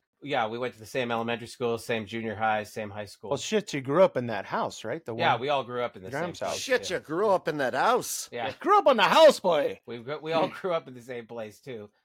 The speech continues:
Speaker 1: I had several teachers that my uncle and my mother had over the years, so that's
Speaker 2: Wow.
Speaker 3: It's 'cause it's all nepotism.
Speaker 1: It
Speaker 3: This
Speaker 1: is.
Speaker 3: whole town.
Speaker 1: It is.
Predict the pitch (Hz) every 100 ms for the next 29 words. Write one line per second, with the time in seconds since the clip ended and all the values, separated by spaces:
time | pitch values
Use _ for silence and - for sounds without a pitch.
0 | _ _ _ 131 143 156 175 151 185 180
1 | 180 190 185 175 131 120 - 110 110 113
2 | 117 113 110 101 101 104 101 95 98 95
3 | 87 _ 92 95 92 92 95 87 82 _
4 | _ 101 - _ _ _ _ _ _ _
5 | _ - 120 117 131 107 110 120 127 135
6 | 127 120 117 92 92 151 143 113 - 110
7 | 113 117 117 98 87 87 104 101